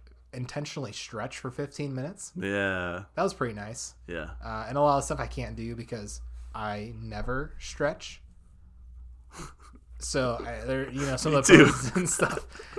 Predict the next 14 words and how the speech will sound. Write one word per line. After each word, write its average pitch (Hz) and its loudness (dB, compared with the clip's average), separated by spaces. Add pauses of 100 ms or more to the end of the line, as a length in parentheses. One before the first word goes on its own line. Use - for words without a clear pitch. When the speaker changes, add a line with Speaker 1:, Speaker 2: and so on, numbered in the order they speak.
(120)
Speaker 1:
are 135 4
a 143 8
little 143 4
difficult, 143 0
but 156 4
Speaker 2:
Yeah. 165 6
Speaker 1:
uh, 165 2
I'll 202 4
get 170 2
there. 120 0 (280)
And 156 0
I 175 6
really 220 8
enjoy 147 4